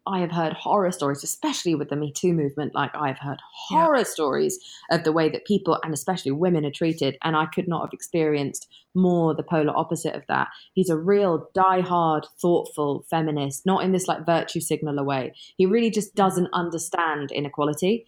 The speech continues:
Speaker 1: It just doesn't compute with Mike in any way. And so you really feel that on set. Everyone is treated like an equal, no matter what job they do.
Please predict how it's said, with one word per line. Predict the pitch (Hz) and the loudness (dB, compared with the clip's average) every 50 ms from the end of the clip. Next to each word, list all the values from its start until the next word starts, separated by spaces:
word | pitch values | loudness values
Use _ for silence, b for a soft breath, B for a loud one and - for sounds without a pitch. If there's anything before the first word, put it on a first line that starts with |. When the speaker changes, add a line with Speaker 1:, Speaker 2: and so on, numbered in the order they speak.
| b b b | b b b
Speaker 1:
It | - 170 175 - - | -4 -4 -4 0 0
just | 196 180 175 - | 0 0 0 0
doesn't | - 180 175 170 170 165 170 - | 0 0 2 2 0 -4 -4 -4
compute | - 175 160 165 - - 175 165 - - - - | -6 -6 -6 -4 -4 -2 -2 -2 -2 -4 -2 -4
with | 160 160 | -2 -2
Mike | 160 156 151 143 - - - | -2 -4 -4 -4 -6 -6 -6
in | 156 156 - | -6 -6 -4
any | - 165 165 165 160 151 | -2 -2 0 0 0 0
way. | 143 147 151 143 139 135 135 135 139 139 B B B B B B | 0 0 0 0 0 0 -2 -4 -6 -10 B B B B B B
And | 160 165 160 | 0 0 0
so | - 170 160 151 151 147 - - | 0 0 2 2 2 0 0 -2
you | 170 160 160 151 | -2 -2 0 2
really | 165 175 170 160 156 | 2 2 2 2 0
feel | 143 - - 175 170 165 156 | -2 -2 -2 0 2 2 2
that | 156 147 143 - | 0 0 -2 -2
on | 151 147 | -6 -6
set. | 139 - 160 151 - - | -4 -2 0 0 0 0
Everyone | - 160 160 180 170 160 160 156 | 0 -2 0 0 -2 0 0 -2
is | 151 - | -4 -4
treated | - 165 151 - - - | -4 -6 -6 -6 -6 -8
like | 151 - 151 | -6 -4 -4
an | 151 | -6
equal, | 147 - - - 151 151 | -6 -6 -6 -6 -6 -4
no | 151 | -4
matter | 151 151 143 151 | -4 -4 -4 -2
what | 151 160 180 190 190 - | 0 0 0 0 0 -2
job | - 160 151 - | -4 -4 -2 0
they | 151 151 | -2 -2
do. | 147 143 139 135 143 143 | -2 0 0 0 0 0